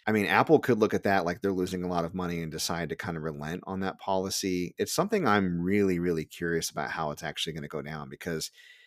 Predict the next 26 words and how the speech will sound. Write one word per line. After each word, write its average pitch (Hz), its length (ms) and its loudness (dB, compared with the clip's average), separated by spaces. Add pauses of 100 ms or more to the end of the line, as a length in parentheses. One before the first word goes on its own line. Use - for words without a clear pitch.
(240)
if 110 140 4
Microsoft 113 580 2
really 95 240 2 (180)
throws 92 380 4
the 92 100 0
full 98 320 0
weight 90 240 2
of 82 100 -6
their 87 140 -2
support - 400 -2
behind 78 380 -4
this, 78 280 -4
and 95 120 -2
again, 92 320 2 (140)
it 123 100 8
all 135 120 12
kinda 123 240 4
hinges 104 360 4
on 92 160 4
that 87 260 0
Activision 90 560 -4
Blizzard 113 380 2
deal, 82 280 0
because 82 540 -6
with 98 240 -4
that 87 280 -2